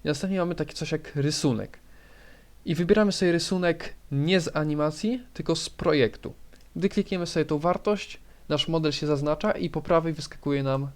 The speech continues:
tutaj o takie okno. I w tym oknie możemy sobie, y, wybrać, y,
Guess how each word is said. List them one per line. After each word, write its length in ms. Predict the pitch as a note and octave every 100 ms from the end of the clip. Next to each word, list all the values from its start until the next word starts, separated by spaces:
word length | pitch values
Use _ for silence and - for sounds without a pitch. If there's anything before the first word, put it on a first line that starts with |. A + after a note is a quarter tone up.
| - - - - - -
tutaj 380 | C#3+ C#3 C3+ -
o 320 | A#2+ B2+ C3+ - - -
takie 300 | C3+ C3 D3+ -
okno. 400 | C3 B2+ - - - - - - - -
I 60 |
w 60 | D#3+
tym 200 | A#3 A3
oknie 320 | G3 G3+ G3+
możemy 380 | F#3 E3+ E3+ E3+
sobie, 440 | - D3 D3 D#3 D#3+ - - - - -
y, 220 | C3+ C3
wybrać, 560 | B2+ D3+ D#3+ D#3 - D#3
y, 380 | C#3+ C#3 C#3